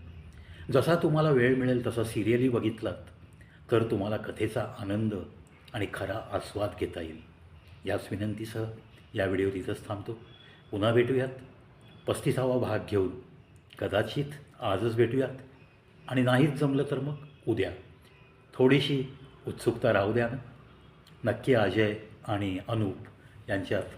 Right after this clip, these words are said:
काय बोलणं झालं. अनूपचे आप्पा, कारण आज अजयचं नामकरण झालं. "बाबांना ज्या नावाने हाक मारत होता अनूप,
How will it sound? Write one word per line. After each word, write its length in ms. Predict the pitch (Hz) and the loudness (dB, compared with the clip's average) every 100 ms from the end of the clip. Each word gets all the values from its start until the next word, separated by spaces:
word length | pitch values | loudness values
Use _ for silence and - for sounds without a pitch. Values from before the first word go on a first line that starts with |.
| - | -4
काय 160 | 113 | -4
बोलणं 320 | 113 98 90 90 | -2 -2 -2 -4
झालं. 240 | 85 82 - - - - - - - - | -4 -6 -10 -18 -20 -20 -20 -20 -18 -8
अनूपचे 420 | 110 120 120 131 | 0 0 2 4
आप्पा, 380 | 104 87 - 104 90 - - - - - - - - - - | 4 2 -2 -2 -2 -10 -18 -20 -20 -20 -20 -20 -18 -14 0
कारण 240 | 107 98 | 2 2
आज 240 | 90 104 113 - - - - - - - - - - - - - - - - - | 2 -2 -4 -10 -16 -20 -20 -20 -20 -20 -20 -20 -20 -20 -20 -20 -18 -18 -18 -2
अजयचं 380 | 120 107 113 110 | 2 4 4 2
नामकरण 460 | 90 98 123 117 110 | 0 -2 -2 -2 -2
झालं. 240 | 87 - - - - - - - - - | -4 -8 -12 -16 -16 -16 -18 -20 -18 -2
"बाबांना 500 | 104 107 127 143 147 | 2 4 4 4 2
ज्या 240 | 113 113 127 | 0 0 0
नावाने 360 | 127 131 127 | 0 0 0
हाक 300 | 110 107 - | -2 -4 -4
मारत 200 | 107 104 104 | -4 -2 -4
होता 260 | 98 98 | -4 -6
अनूप, 220 | 90 90 | -4 -8